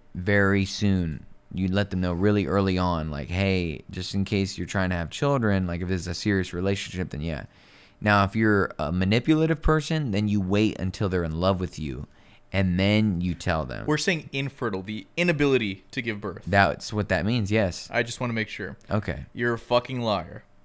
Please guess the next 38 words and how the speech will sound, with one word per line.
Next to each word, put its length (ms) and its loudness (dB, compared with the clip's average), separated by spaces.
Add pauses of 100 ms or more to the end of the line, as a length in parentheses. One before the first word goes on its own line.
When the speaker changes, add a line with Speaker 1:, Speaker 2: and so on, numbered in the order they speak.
(1040)
Speaker 1:
Who's 220 -2
a 60 -2
liar? 440 -6 (180)
Speaker 2:
Whoever's 380 0
infertile 520 -2 (400)
is 120 -10
a 40 -4
liar. 460 -2 (680)
Speaker 1:
What? 260 -4 (120)
What 120 -4
are 40 -6
you 80 -6
talking 380 -2
Speaker 2:
A 20 0
Speaker 1:
about? 80 0
Speaker 2:
liar. 500 4 (1040)
Speaker 1:
What? 520 0
What 180 0
is 60 -4
he 40 -2
Speaker 2:
Liar. 560 2 (720)
Speaker 1:
No, 180 2
they're 120 2
not. 600 6
Speaker 2:
They're 120 0
Speaker 1:
Why 120 10
would 100 8
Speaker 2:
lying. 240 0
Speaker 1:
they're 120 6
not 340 4
lying 460 6
unless 240 2
they 140 2
Speaker 2:
They're 80 4
Speaker 1:
lie 240 10
Speaker 2:
lying. 100 4
Speaker 1:
about 280 4
it. 300 -10